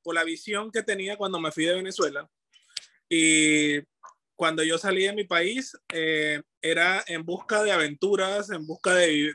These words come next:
de vivencias, eh, no quedarme, eh, como estaba en Venezuela, solamente en la casa, en el trabajo, en el trabajo y en la casa,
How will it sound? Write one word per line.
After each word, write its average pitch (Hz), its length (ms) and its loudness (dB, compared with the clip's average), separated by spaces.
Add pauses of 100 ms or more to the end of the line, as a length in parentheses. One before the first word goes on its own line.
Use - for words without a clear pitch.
de 147 100 2
vivencias, 190 880 -2 (380)
eh, 151 560 2 (300)
no 170 280 -4
quedarme, 196 840 4 (120)
eh, 156 360 -6
como 156 200 -10
estaba 165 280 2
en 185 100 -2
Venezuela, 196 580 0
solamente 175 640 -6
en 156 80 -10
la 143 120 -4
casa, 185 440 0
en 175 60 -8
el 143 140 -10
trabajo, 165 580 -6
en 156 80 -18
el 139 80 -14
trabajo 151 400 -14
y 170 60 -2
en 156 80 -2
la 139 100 -6
casa, - 400 -2